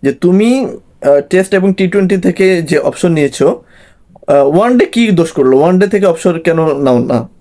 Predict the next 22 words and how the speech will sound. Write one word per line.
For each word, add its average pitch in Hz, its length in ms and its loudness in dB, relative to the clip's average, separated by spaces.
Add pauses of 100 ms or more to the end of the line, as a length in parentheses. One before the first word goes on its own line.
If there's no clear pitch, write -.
(120)
এখন 202 100 0
তুমি 196 200 0
কি 190 160 0
চাও? 131 280 0
আহ, 131 680 0
ওয়ান 165 200 2
ডে 180 60 0
ক্রিকেটে 180 460 0
তুমি 165 480 0 (320)
ন্যাশনাল 143 280 0
টিমের 170 320 0
বোঝা 160 260 0
হয়ে 214 160 2
থাকতে 208 240 -2
চাও? 120 300 -2 (240)
তুমি 196 140 2
তো 202 180 2
হোম 180 280 4
গ্রাউন্ডে 190 400 2
যেই 160 260 0
ওয়ান 160 340 0
ডে 185 180 2